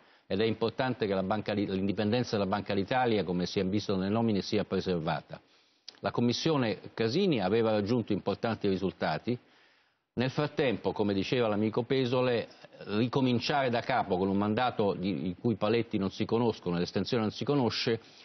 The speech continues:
ha tra le tante cose, eh, il rischio di gettare a livello internazionale un'area di dubbio sulla stabilità del sistema bancario che è stata faticosamente,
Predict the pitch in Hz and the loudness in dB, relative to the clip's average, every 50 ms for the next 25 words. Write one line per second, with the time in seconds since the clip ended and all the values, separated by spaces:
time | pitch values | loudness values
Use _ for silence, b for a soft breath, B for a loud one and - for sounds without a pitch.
0 | B B - 135 123 - - 113 107 117 113 - 131 127 - - 139 - 131 131 | B B 0 0 0 0 0 0 0 0 0 0 -2 -2 -2 -2 0 0 2 2
1 | 131 127 120 127 127 123 120 B B B B B B B B - 107 107 104 92 | 2 2 2 2 0 0 -2 B B B B B B B B -2 0 0 0 0
2 | - - 107 101 104 101 - 104 117 135 139 117 - - - - 113 107 107 107 | 0 0 0 0 0 -2 0 0 2 2 2 2 0 -2 0 0 2 2 2 2
3 | 113 107 104 90 80 73 120 123 - - - 127 113 98 95 90 90 85 - - | 2 2 2 0 0 -2 -2 -2 -2 -2 0 0 2 2 2 2 0 0 -2 -2
4 | - 104 107 107 110 117 139 143 131 113 107 - 131 123 120 - 123 117 113 110 | -2 0 2 2 2 2 2 4 4 4 4 4 2 2 2 0 0 0 0 -2
5 | 107 - - 139 120 113 107 98 90 90 92 95 90 - 110 113 120 123 123 113 | -2 -2 -2 0 0 0 0 0 0 0 0 0 0 0 2 2 2 2 2 2
6 | 107 101 95 107 113 113 135 139 135 117 113 120 120 113 - - 110 104 98 92 | 2 2 2 2 2 2 2 2 2 2 2 2 2 2 0 0 0 0 0 0
7 | - - 120 113 110 113 113 101 - 131 123 117 101 - - - - 113 110 107 | -2 -4 -4 -2 0 0 0 0 0 0 0 0 0 -2 -4 -6 -4 -2 -2 0
8 | 107 104 113 107 - 131 131 127 120 107 95 95 - 110 95 95 - - 107 92 | 0 -2 -2 -2 -2 -2 0 0 2 0 0 -2 -2 -2 -2 -2 -2 -4 -6 -6
9 | 95 98 - 107 101 87 104 104 117 120 120 107 - 107 | -6 -4 -2 -2 0 0 0 0 0 0 0 0 -2 -2